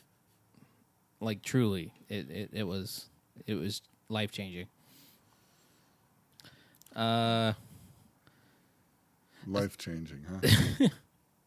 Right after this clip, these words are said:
Speaker 1: It was, it was interesting too, 'cause I, uh,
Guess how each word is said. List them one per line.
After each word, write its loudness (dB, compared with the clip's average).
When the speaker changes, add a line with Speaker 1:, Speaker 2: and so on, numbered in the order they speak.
Speaker 1:
It 6
was, 8
it 4
was 6
interesting 6
too, 6
'cause 2
I, 4
uh, 2